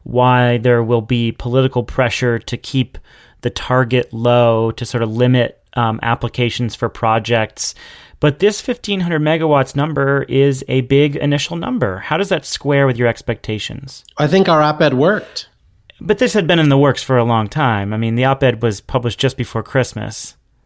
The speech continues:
Speaker 2: No, not at all. I mean, this is, this is the point that I keep trying to tell our listeners, which is that, like, the reason Governor Cuomo has been slow to implement Rev or some of these other things is because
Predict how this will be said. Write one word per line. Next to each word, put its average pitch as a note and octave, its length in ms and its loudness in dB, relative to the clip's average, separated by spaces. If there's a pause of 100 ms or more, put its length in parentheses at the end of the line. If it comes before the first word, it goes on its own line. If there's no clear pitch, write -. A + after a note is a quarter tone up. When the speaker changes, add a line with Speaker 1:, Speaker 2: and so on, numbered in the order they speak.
(480)
Speaker 2:
No, G3+ 260 4
not D#3+ 200 4
at D3 100 2
all. C#3 380 -2
I E3 60 -2
mean, G#3 140 4
this C#4+ 140 0
is, D4+ 180 0
this A3+ 280 0
is C4+ 160 0
the A3+ 80 0
point G3 480 2
that D#3 100 0
I D#3 100 2
keep E3+ 220 -4
trying E3 200 0
to D3 80 0
tell D3 320 -2
our B2+ 100 0
listeners, B2+ 480 -2
which C3+ 160 -2
is C#3+ 140 -2
that, C#3+ 180 0 (880)
like, F3+ 240 0 (300)
the E3+ 100 2
reason C#4 380 4
Governor F3+ 420 4
Cuomo C#3+ 800 2 (120)
has D3 340 0
been D#3 320 4
slow D#3 480 2
to E3 180 -4
implement C#3+ 440 2
Rev B2+ 360 2
or B2 80 2
some C#3 160 0
of C3+ 60 4
these B2 100 2
other C3 160 2
things G3 300 2
is C#3 140 0
because D#3+ 640 0